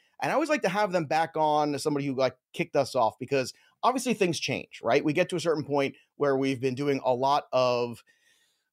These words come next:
mock drafts and a lot of news comes out and there's some injuries that come out. Wh-, has there been one big change for you in terms of your take on a certain player or a certain team that you've either soured on or sweetened on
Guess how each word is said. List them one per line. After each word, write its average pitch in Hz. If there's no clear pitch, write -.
mock 196
drafts 180
and 143
a -
lot 160
of 185
news 165
comes 156
out 151
and 135
there's 131
some 135
injuries 151
that 127
come 151
out. 147
Wh-, -
has 254
there 339
been 339
one 175
big 156
change 127
for 135
you 135
in 131
terms 127
of 113
your 110
take 127
on 120
a 107
certain 117
player 135
or 120
a -
certain -
team 147
that 113
you've 120
either 107
soured 240
on 214
or 127
sweetened 175
on 143